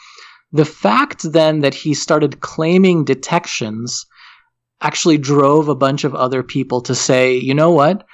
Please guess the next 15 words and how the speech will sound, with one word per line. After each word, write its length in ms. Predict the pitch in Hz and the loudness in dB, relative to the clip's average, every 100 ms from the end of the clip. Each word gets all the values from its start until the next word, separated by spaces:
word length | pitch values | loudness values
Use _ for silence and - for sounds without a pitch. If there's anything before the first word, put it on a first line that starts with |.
| _ - | _ 0
We 140 | 160 | 2
have 180 | 202 208 | 2 0
to 80 | 170 | 0
go 340 | 147 143 143 | 4 4 2
and 320 | 135 127 123 | 0 -4 -8
find 320 | - 120 135 | -4 -4 0
out 160 | 131 131 | 0 0
whether 240 | 127 127 | 0 -2
or 60 | 127 | -2
not 220 | 123 123 | -2 -4
this 160 | 135 - | -4 -6
is 180 | 123 123 | -6 -6
real 320 | 120 123 117 | 0 0 0
or 120 | 117 | -2
not." 260 | 131 139 | -4 -6